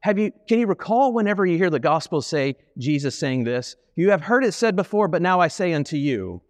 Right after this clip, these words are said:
What's that mean? Well, you've heard all the rabbis say, you've heard the, the scribes suggest, you've heard it,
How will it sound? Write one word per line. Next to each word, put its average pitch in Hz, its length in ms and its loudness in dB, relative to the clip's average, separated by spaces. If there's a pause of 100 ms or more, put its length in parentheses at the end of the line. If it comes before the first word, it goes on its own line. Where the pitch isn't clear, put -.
(2000)
What's - 160 -6
that 151 160 0
mean? 131 380 -2 (960)
Well, 190 160 2
you've 214 120 0
heard 262 160 2
all 220 100 2
the 175 80 0
rabbis 160 440 2
say, 131 180 -4
you've 160 180 -2
heard 240 160 0
the, 165 120 0 (220)
the - 80 -6
scribes 185 460 0
suggest, 131 420 -4 (240)
you've 185 160 0
heard 247 160 2
it, 196 140 0